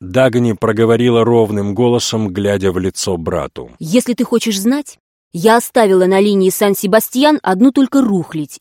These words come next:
Speaker 2: и притом в минимальном количестве. Я забрала из Мексики все, что можно забрать.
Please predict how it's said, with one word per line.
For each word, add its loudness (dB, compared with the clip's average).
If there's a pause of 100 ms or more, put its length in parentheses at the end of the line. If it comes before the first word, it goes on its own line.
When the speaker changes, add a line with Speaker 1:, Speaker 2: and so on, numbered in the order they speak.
Speaker 2:
и 2
притом 4
в -8
минимальном 4
количестве. -10 (260)
Я 2
забрала 4
из -2
Мексики 0
все, 0
что 0
можно 0
забрать. -2